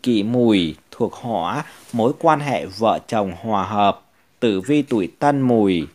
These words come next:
thuộc Thổ, tin tưởng vào nửa kia của mình. Tử vi tuổi Quý Mùi thuộc Mộc, đối với những bạn làm kinh doanh buôn bán, nhận được lời lãi lớn. Và đánh giá của bạn tuổi Mùi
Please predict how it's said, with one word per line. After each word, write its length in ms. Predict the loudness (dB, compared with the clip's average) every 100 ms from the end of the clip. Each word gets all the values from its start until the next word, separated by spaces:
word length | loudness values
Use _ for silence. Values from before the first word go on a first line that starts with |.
| _
thuộc 200 | -4 -4 -4
Thổ, 440 | -4 -2 0 0 -2 -6 -16 -2
tin 200 | 0 2
tưởng 300 | 2 0 2
vào 200 | 2 2
nửa 280 | 0 -4 -6 -8
kia 260 | -2 -2 -2
của 220 | -4 -6 -2
mình. 460 | 2 2 0 -6 -12 _ _ 0
Tử 220 | 0 2
vi 200 | 0 0
tuổi 280 | 0 -2 -2
Quý 200 | -2 -2
Mùi 540 | 0 2 4 4 2 -2 -12 -6
thuộc 280 | -4 -4
Mộc, 280 | 0 2 2 -2 -20 _ -8
đối 220 | 0 0
với 240 | 0 -2 -2
những 280 | -4 -2
bạn 260 | -2 -2 -2
làm 220 | -4 -6
kinh 260 | -6 -4 -2
doanh 320 | -2 0 0
buôn 260 | 0 0 0
bán, 380 | -2 -4 -6 -10 _ -6
nhận 280 | -4 -2 -6
được 220 | -6 -6
lời 280 | -4 -2 -4
lãi 280 | -6 -8
lớn. 480 | -6 -2 0 -2 -4 -10 _ _ _ _ _ -20 -20 _ 0
Và 140 | 2
đánh 200 | 2 -2
giá 240 | -2 -2 -4
của 220 | 0 0
bạn 200 | 0 -2
tuổi 120 | -6
Mùi 380 | -6 -2 0 0